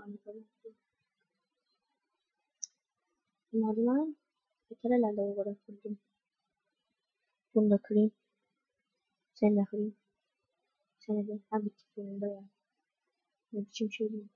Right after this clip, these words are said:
Otuz altı, otuz yedi, otuz dokuz. Kırk tane çıktı.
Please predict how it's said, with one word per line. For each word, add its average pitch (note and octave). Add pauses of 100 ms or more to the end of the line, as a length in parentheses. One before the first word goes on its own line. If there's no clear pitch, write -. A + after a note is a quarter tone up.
(340)
Otuz G#3
altı, G#3+ (220)
otuz G#3+
yedi, G#3 (240)
otuz G#3+
dokuz. A#3 (960)
Kırk D4+
tane B3
çıktı. -